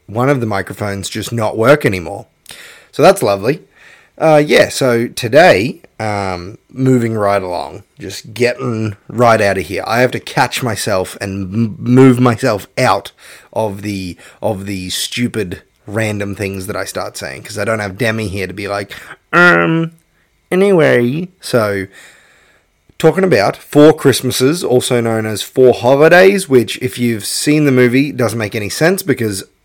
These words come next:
every single one of them is a Christmas. Like,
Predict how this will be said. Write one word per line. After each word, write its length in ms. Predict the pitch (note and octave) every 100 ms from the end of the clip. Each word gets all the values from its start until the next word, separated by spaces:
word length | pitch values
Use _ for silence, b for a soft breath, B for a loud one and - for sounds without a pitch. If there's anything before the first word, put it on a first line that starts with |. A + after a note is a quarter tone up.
| -
every 260 | B2 B2
single 320 | - B2 A#2 A2
one 180 | A2+
of 140 | A#2 A2+
them 260 | B2 B2+ B2+ b b b
is 460 | - A2+ G2 F#2 - _ _ _ _ _ _
a 60 | -
Christmas. 580 | C3+ B2 D#3+ F3+ - - _ _
Like, 340 | G#2 G#2 F2+